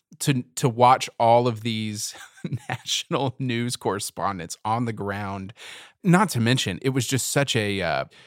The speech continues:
such a case study in how not to handle a crisis. Uh, the fact that they did not have anybody out in front of the press trying to get out ahead of it, uh, which, which then just led to the most irresponsible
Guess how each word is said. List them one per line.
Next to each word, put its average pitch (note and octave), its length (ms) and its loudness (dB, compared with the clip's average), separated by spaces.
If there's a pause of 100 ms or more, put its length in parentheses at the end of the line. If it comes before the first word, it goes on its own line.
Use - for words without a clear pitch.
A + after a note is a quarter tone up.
such - 320 0
a B2 60 2
case - 380 -2
study G#2 280 -2
in G2 120 -4
how A#2+ 160 4
not G#2 340 0
to B2+ 120 -6
handle D#3+ 520 -2 (260)
a D#3 80 0
crisis. G3 680 0 (340)
Uh, B2+ 160 6
the A#2 120 -2
fact D3 260 4
that A2 100 0
they B2+ 140 4
did C3 180 2
not B2 200 4
have A2+ 220 0 (100)
anybody D3 580 2
out A2+ 260 4
in A#2+ 160 -2
front A#2+ 320 0
of A#2+ 140 -8
the A2+ 60 -4
press A2+ 380 -2
trying G#2+ 220 -4
to G#2+ 60 -4
get G2+ 100 -6
out G#2+ 140 2
ahead G#2+ 260 -4
of C3+ 80 -4
it, F3+ 180 -2 (400)
uh, B2+ 200 4
which, D3+ 300 2 (100)
which E3 320 4
then F#3 200 4
just C3+ 200 -2
led A#2 380 0
to C3+ 100 -2
the B2+ 80 2
most C3 460 2
irresponsible B2+ 1120 2